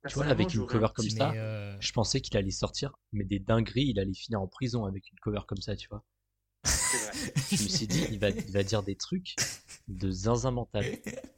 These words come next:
Speaker 1: Et au final, bon, voilà, on s'y attend, quoi.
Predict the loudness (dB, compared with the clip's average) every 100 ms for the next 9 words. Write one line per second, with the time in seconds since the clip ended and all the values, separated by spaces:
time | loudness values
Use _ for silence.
0 | -20 _ _ _ _ _ -2 -2 0 4
1 | 4 4 0 -2 -2 -4 -12 -20 _ _
2 | _ _ _ _ _ _ _ 2 2 0
3 | -2 -2 0 -2 -4